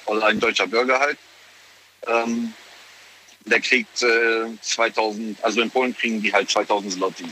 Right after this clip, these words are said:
Und das sind halt umgerechnet, geteilt durch vier circa, fünfhundert Euro. So. Und man muss halt dazu,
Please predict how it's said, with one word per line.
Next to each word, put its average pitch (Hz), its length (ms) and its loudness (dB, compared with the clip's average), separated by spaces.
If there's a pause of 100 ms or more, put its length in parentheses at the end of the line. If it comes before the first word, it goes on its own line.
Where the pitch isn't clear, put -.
(100)
Und 107 60 -4
das 107 140 2
sind 107 120 -2
halt 110 140 0
umgerechnet, 104 560 0
geteilt 98 260 0
durch 98 140 -4
vier 147 200 2
circa, 135 440 2 (180)
fünfhundert 113 420 -8
Euro. 90 280 -8 (760)
So. 98 320 2 (240)
Und 113 120 2
man 120 140 4
muss 123 180 0
halt 117 180 2
dazu, 113 340 -4